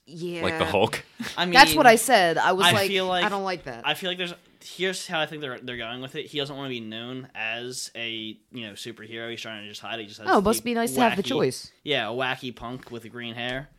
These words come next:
Speaker 3: Like, he, if he can change his body type and everything to animals, I'm sure he can just ta-, change his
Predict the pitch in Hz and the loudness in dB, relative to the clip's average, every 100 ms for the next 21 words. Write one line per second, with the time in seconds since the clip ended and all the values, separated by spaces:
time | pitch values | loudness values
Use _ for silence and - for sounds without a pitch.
0 | _ _ - 120 165 160 143 175 196 - | _ _ -10 -6 -4 -4 -6 -6 -4 -4
1 | 143 147 139 143 131 110 113 123 135 123 | -4 -4 -6 -6 -8 -8 -8 -8 -8 -8
2 | 123 131 127 98 87 110 110 113 107 113 | -8 -10 -10 -12 -12 -12 -12 -12 -14 -14
3 | 101 98 98 - 92 - 101 101 | -14 -14 -16 -16 -14 -14 -14 -16